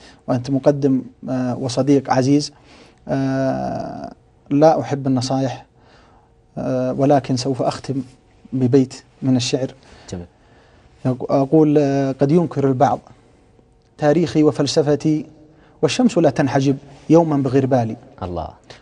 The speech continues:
Speaker 1: وصلى الله وسلم على نبينا محمد.
Speaker 2: رفع الله قدرك أستاذ حاتم، ونحن سعداء جدًا بتواجدك معنا في هذا البرنامج. شكرًا لك.
Speaker 1: شكرًا جزيلًا لك وللقناة. القلب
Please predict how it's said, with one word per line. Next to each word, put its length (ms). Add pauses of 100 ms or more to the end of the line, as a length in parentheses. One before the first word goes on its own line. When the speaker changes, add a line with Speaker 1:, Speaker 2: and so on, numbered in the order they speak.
(120)
Speaker 1:
وصلى 260
الله 200
وسلم 360
على 140
نبينا 300
محمد. 440
Speaker 2:
رفع 220
الله 120
قدرك 320
أستاذ 220
حاتم، 340
ونحن 280
سعداء 300
جدًا 240
بتواجدك 380
معنا 140
في 120
هذا 80
البرنامج. 320
شكرًا 220
لك. 200 (260)
Speaker 1:
شكرًا 420
جزيلًا 560
لك 200 (520)
وللقناة. 1000 (1200)
القلب 380